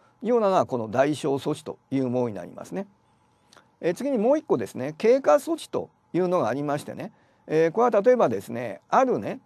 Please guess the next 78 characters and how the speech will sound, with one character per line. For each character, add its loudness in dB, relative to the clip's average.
特 -6
定 6
の 2
手 4
当 0
を -8
で -10
す -16
ね、 -6
え -10
ー、 -16
廃 2
止 -4
す -8
る 0
と -8
い 2
う 0
ね、 -4
経 4
営 2
判 0
断 -4
を 0
取 -8
っ -20
た -12
と -16
い -10
う 2
よ 6
う 4
な 6
場 0
合 -8
に -14
ね、 -8
一 0
気 -4
に 2
で -2
す -16
ね、 -4
そ -4
の 2
手 4
当 -4
を -16
ね、 -10
え -4
ー、 -8
も -2
う -6
何 0
年 -2
の -6
何 -2
月 -6
か -10
ら -12
ね、 -10
え -10
ー、 -14
今 0
ま -2
で -6
出 0
て -12
た -8
も -4
の 0
を -2
ゼ 2
ロ 2
に -4
す -14
る -12
と -16